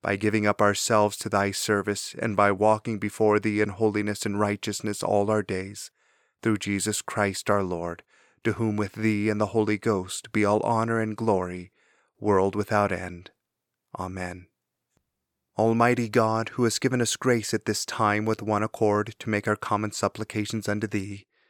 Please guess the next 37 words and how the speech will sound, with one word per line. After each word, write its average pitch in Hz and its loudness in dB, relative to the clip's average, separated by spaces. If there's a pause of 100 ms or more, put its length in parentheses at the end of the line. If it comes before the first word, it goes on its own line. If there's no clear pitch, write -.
(200)
and 107 -4
dost 98 0
promise 101 -2
that 107 2
when 107 0
two 104 -2
or 107 2
three 104 -2
are 104 4
gathered 101 0
together 101 0
in 101 0
thy 98 0
name, 101 -6 (320)
thou 104 2
wilt 107 2
grant 101 2
their 107 2
requests. - -4 (360)
Fulfill 104 2
now, 101 2
O 104 6
Lord, 101 2
the 104 4
desires 101 0
and 101 -6
petitions - -6
of 101 -2
thy 98 2
servants, 107 -2 (320)
as 110 -2
may 110 0
be 113 0
most 110 0
expedient 110 -2
for 104 0
them, 90 -8